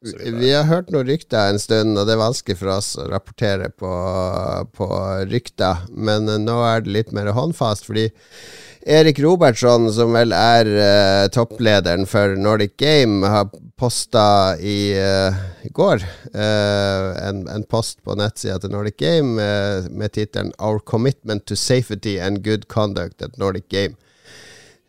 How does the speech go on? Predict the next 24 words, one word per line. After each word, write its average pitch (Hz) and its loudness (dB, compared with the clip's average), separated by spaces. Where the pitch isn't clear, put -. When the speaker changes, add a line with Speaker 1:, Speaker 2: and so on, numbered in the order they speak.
Speaker 2:
Eh, 127 6
der 131 6
han 113 2
basically 120 2
understreker, 110 2
eh, 98 2
at 92 -4
de 117 0
har 104 2
en 98 -2
code 98 0
of 92 -4
conduct, 120 2
og 87 0
at, - -10
eh, 90 -2
eh, 92 -8
trakassering 107 0
blir 98 -4
ikke 92 -6
akseptert, - -6
og 92 -6
så 95 -8
videre. 107 0